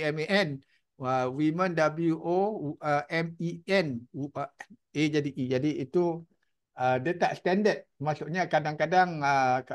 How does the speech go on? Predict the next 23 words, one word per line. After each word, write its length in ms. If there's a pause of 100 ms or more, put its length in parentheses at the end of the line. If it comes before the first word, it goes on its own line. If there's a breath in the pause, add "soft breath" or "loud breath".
tiger, 460
tigers, 420
lion, 320
lioness, 640
kan? 320 (640)
Ah, 400
jadi 420
itu 320
kadang 300
dia 100
tak, 240
tapi 220
dalam 160
bahasa 160 (100)
Arab 140
kebanyakan 640
dia 100 (140)
umumnya 480
standard 400
lah. 140 (720)
Bagaimana 580
nak 80
bezakan 560